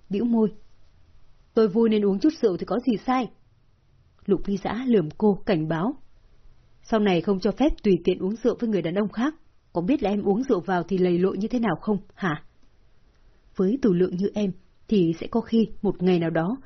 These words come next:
em bị người ta hiếp xong, tỉnh dậy, còn cho kẻ đó tiền nữa là." "Chẳng lẽ hôm qua tôi thật sự say mềm, làm sằng làm bậy sao?" Hướng Tình buồn bực gãi đầu, hồi lâu sau mới hỏi anh. "Những lời anh vừa nói,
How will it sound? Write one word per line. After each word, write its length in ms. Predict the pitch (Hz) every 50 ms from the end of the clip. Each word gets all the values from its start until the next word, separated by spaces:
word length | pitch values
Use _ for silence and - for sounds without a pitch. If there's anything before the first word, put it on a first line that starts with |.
| - - - - -
em 220 | 220 214 190 185
bị 120 | 175 202 165
người 120 | 175 170
ta 140 | - 190 185
hiếp 300 | 175 175 262 311 - -
xong, 200 | - 240 220 196 - - - -
tỉnh 200 | - 190 156 139 -
dậy, 220 | - 190 190 - - - _ -
còn 200 | - 214 190 180
cho 180 | 180 - 254 240
kẻ 200 | - 220 170 151
đó 100 | 165 220 -
tiền 220 | - 254 220 160 156
nữa 80 | -
là." 300 | - 240 220 180 143 - _ _ _ _ _ _ _ _ _ _ _ _ _ _ _ _ _ _ _ _ _ _ _ _ _ _ _ _ _ - _ _ -
"Chẳng 180 | - 202 160
lẽ 100 | 180 196
hôm 160 | 220 247 233 214
qua 240 | - 226 214 208 208
tôi 120 | - 214 214
thật 160 | - 190 -
sự 180 | - - 214 - - -
say 140 | 262 262 233
mềm, 300 | 220 226 202 185 170 - - -
làm 120 | 220 196
sằng 200 | 175 - 233 208
làm 180 | 196 196 196 185
bậy 160 | 202 170 - - -
sao?" 180 | 262 262 262 262 - - - _ _ _ _ _ _ _ _ _ _ _ _ _
Hướng 200 | - 202 214 269 269
Tình 220 | 262 208 175 170
buồn 180 | 180 175 170 175
bực 180 | 175 156 - -
gãi 220 | 214 - 269 262
đầu, 240 | 233 208 180 151 147 - - - - _ _ _ -
hồi 180 | - 233 196
lâu 100 | 214 240 240 - -
sau 120 | 240 220
mới 140 | 214 240 262
hỏi 160 | 254 196 147 -
anh. 180 | - 214 214 196 - - _ _ _ _ _ _ _ _ _ _ _ _ _ _ _ _ - -
"Những 200 | 208 190 233 240
lời 180 | 233 180 160
anh 160 | - 226 202 190
vừa 120 | 226 190
nói, 400 | 170 175 175 165 170 202 277 277